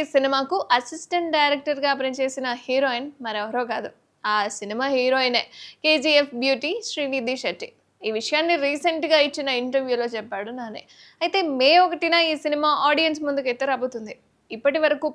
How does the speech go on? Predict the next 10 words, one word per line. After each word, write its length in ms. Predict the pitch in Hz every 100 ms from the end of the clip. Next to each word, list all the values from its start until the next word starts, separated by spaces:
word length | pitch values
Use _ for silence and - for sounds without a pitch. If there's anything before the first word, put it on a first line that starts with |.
| 254
పక్కింటి 420 | 247 - 320 320 302
అబ్బాయిలా 380 | 262 285 285 277 262
కనిపించిన 580 | 247 262 254 254 247 226 196
నాని 280 | 196 220 339 - - - 302
ఇప్పుడు 240 | 269 320 311 302
హిట్ 220 | 339 330
త్రీ 140 | 339 302 294
సినిమాలో 420 | 277 285 277 285 269 277 - 240
ఊహించని 520 | 269 302 294 302 294 269
విధంగా 320 | 262 262